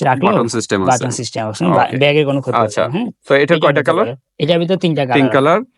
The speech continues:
Speaker 1: এটার ভিতরে পিঙ্ক
Speaker 2: পার্পল
Speaker 1: কালার,
Speaker 2: কালার,
Speaker 1: পার্পল কালার, আর
Speaker 2: নেভি
Speaker 1: হচ্ছে
Speaker 2: ব্লু
Speaker 1: নেভি
Speaker 2: টাইপের
Speaker 1: ব্লু।
Speaker 2: কালার।
Speaker 1: তিনটা
Speaker 2: ওকে,
Speaker 1: কালার
Speaker 2: প্রাইস
Speaker 1: আছে।
Speaker 2: কিরকম?
Speaker 1: বাচ্চাদের। এটাও প্রাইস আছে আপনার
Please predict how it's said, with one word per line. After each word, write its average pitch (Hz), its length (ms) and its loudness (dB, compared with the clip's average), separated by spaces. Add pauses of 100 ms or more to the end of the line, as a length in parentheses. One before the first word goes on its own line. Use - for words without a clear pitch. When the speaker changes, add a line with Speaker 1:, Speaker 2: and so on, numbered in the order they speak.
(240)
Speaker 1:
এটার 156 200 0
ভিতরে 151 200 0
পিঙ্ক 147 140 2
Speaker 2:
পার্পল 127 140 2
Speaker 1:
কালার, 170 240 2
Speaker 2:
কালার, 170 200 2 (120)
Speaker 1:
পার্পল 143 320 0
কালার, 190 280 2 (240)
আর 135 80 2
Speaker 2:
নেভি 120 180 2
Speaker 1:
হচ্ছে 113 120 -2
Speaker 2:
ব্লু 117 100 2
Speaker 1:
নেভি 113 140 2
Speaker 2:
টাইপের 101 240 -2
Speaker 1:
ব্লু। 92 100 -8
Speaker 2:
কালার। 87 160 -8 (200)
Speaker 1:
তিনটা 147 200 0
Speaker 2:
ওকে, 131 140 0
Speaker 1:
কালার 113 180 -2
Speaker 2:
প্রাইস 123 140 0
Speaker 1:
আছে। - 80 -8
Speaker 2:
কিরকম? - 200 -4
Speaker 1:
বাচ্চাদের। 117 440 -6
এটাও 175 220 0
প্রাইস 165 340 -2
আছে 160 160 0
আপনার 160 260 -2